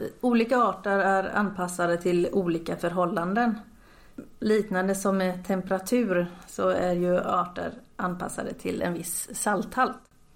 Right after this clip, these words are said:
Och Östersjön är ju speciellt eftersom det är bräckt vatten där. Och man har även en salthaltsgradient. Så att det är sötare i norra delen och så blir det saltare ju längre söderut man kommer.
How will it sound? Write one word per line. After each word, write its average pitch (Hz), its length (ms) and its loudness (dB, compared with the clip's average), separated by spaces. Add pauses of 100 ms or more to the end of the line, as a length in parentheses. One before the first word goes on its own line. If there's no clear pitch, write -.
(160)
Och 190 360 2
Östersjön 214 520 0
är 214 100 4
ju 233 80 2
speciellt - 520 -2
eftersom 175 720 -2
det 165 160 -2
är 175 60 2
bräckt 247 420 -4
vatten - 400 -4
där. - 200 0 (580)
Och 190 400 0
man 185 180 0
har 190 80 4
även 175 240 0
en 180 60 0
salthaltsgradient. 175 1400 -2 (220)
Så - 140 -8
att - 80 -10
det 170 140 -6
är 175 40 -6
sötare 190 600 0
i 185 160 2
norra 180 360 2
delen - 380 0
och - 60 -4
så 180 100 -8
blir 180 120 -4
det 175 80 -2
saltare 170 560 -4 (140)
ju 180 120 -6
längre 180 300 -2
söderut 180 440 -2
man 170 120 -4
kommer. 170 320 -4